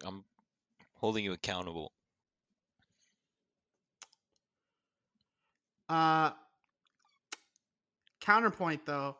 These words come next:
Speaker 2: I think we may have some, some, some news here. Breaking news that we're just now hearing.
Speaker 1: The news is breaking.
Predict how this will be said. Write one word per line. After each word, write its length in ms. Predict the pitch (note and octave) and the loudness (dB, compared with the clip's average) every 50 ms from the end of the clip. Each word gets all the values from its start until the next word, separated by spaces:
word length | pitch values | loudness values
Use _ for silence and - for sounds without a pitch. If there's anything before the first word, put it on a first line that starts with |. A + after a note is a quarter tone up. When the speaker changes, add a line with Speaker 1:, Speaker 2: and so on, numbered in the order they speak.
| _ _ _ _ _ _ - | _ _ _ _ _ _ -8
Speaker 2:
I 120 | C#3+ D3 C#3+ | -6 -6 -6
think 240 | - - G3+ F#3 - | -4 -4 -4 -4 -4
we 80 | F3 | -4
may 180 | D#3 E3+ F3 F3 | -2 0 0 0
have 220 | F#3 F3 E3 D3+ | 2 0 0 -2
some, 360 | - - E3+ D#3 D3+ D3 C#3+ - | -4 -6 -4 -4 -4 -6 -8 -10
some, 460 | - - D#3 C#3+ C#3 C#3 C3+ C3+ C3 _ _ _ _ _ _ _ _ _ _ _ - - _ _ _ | -10 -8 -8 -6 -6 -8 -10 -12 -14 _ _ _ _ _ _ _ _ _ _ _ -20 -20 _ _ _
some 320 | - - E3+ D#3 D3+ D3+ | -12 -8 -6 -6 -4 -4
news 360 | D#3 D#3+ D#3+ D#3+ D#3+ D#3 D#3+ - | -2 -2 -2 -2 -2 -4 -6 -6
here. 360 | - C#3 B2+ B2+ B2 B2+ - _ _ _ _ _ _ _ _ _ _ _ _ _ _ - | -8 -8 -8 -8 -10 -12 -16 _ _ _ _ _ _ _ _ _ _ _ _ _ _ -4
Breaking 480 | C#3+ E3+ F#3 F#3 F#3 F3+ D#3+ D3 C#3+ | 0 2 2 2 0 -2 -6 -6 -6
news 560 | C#3+ C#3 C3 B2+ B2+ B2+ B2+ - - - - - _ _ _ _ _ _ _ _ _ _ _ _ _ _ _ _ _ - | -8 -8 -10 -10 -12 -14 -16 -16 -18 -18 -20 -20 _ _ _ _ _ _ _ _ _ _ _ _ _ _ _ _ _ -12
that 120 | C3+ B2+ | -10 -8
we're 360 | C3+ C#3 C#3 C3+ C3+ C3+ C3 C3 _ _ _ _ _ _ _ - - - - - - - - _ _ _ _ _ _ | -8 -6 -6 -6 -6 -8 -10 -12 _ _ _ _ _ _ _ -20 -20 -20 -20 -20 -20 -20 -20 _ _ _ _ _ _
just 360 | - F3+ F3+ F3 F3 - - | 0 2 2 2 2 0 -4
now 280 | F3 E3 D#3+ D#3 D3+ D3+ | 0 2 2 4 2 2
hearing. 520 | D#3 E3 D#3 D3 C3+ B2+ B2 A#2+ B2 B2+ - _ _ - - _ _ - | 0 0 0 0 -2 -2 -6 -10 -12 -16 -18 _ _ -20 -20 _ _ -10
Speaker 1:
The 120 | - A2 G#2 | -8 -6 -6
news 280 | G#2+ A2+ A#2 A2+ G#2 G#2 | -4 -4 -2 -2 -2 -2
is 100 | F#2 F2 | -4 -6
breaking. 520 | - - F2 F2 F2 - - D#2 C#2+ | -4 -4 -4 -2 -2 -4 -8 -12 -14